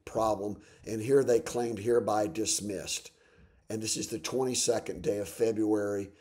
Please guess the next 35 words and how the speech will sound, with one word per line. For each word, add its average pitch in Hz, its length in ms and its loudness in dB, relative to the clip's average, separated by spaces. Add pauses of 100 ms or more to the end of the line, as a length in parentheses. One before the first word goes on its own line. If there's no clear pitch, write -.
(180)
and 98 120 -8
there's 120 340 2
her 101 140 -4
signature 107 720 0
that 92 220 -4
puts - 240 0
her 104 200 0
in 104 120 -8
prison. 104 580 -2 (840)
And 139 100 0
of - 80 -4
course, - 320 0
we 131 100 -4
have 113 260 -2
to 113 80 -2
file. 90 560 -8 (440)
No, 123 420 6
you 127 320 4
file 95 420 -2
the 90 120 -4
rest 90 340 -4
of 71 100 -8
it. 71 120 -10 (480)
And 101 120 -8
this - 200 -2
is 98 120 -4
our 104 180 0
previous 110 600 -2
address, 107 720 -2 (440)
and 98 120 -8
these 113 220 -2
are 98 60 -10
the 104 100 -4
people 113 420 -4
involved, 104 640 2